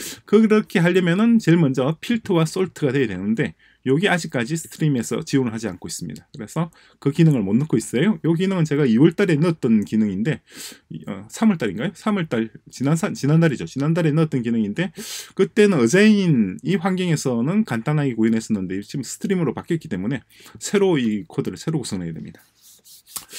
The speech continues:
지난 에피소드, 작년 아니고 지난달에 제가 영상 올렸던 것들 보셨던 분들은, 어, 제가 지금 무슨 말 하는지 이해가 되실 거예요. 안 그런 분들은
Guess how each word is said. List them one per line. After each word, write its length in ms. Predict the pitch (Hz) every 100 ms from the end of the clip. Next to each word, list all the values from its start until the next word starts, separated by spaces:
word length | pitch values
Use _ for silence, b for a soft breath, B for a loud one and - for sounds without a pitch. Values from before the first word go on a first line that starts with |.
| B B
지난 280 | - 147 190
에피소드, 480 | 175 - - 139 113
작년 680 | - 170 196 190 190 185 175
아니고 280 | 123 139 120
지난달에 760 | - 147 180 185 180 175 160 160
제가 240 | 131 131
영상 280 | 113 117 147
올렸던 320 | 151 139 123
것들 220 | 113 107
보셨던 380 | - 139 - 120
분들은, 360 | 110 104 131 208 B 113 B
어, 140 | 110 101
제가 200 | 120 127
지금 120 | 123
무슨 180 | 101 127
말 100 | 120
하는지 260 | 127 117
이해가 140 | 98 110
되실 260 | 170 -
거예요. 360 | - 92 98 220 _ _
안 160 | - 120
그런 220 | 160 180
분들은 400 | 160 131 165 226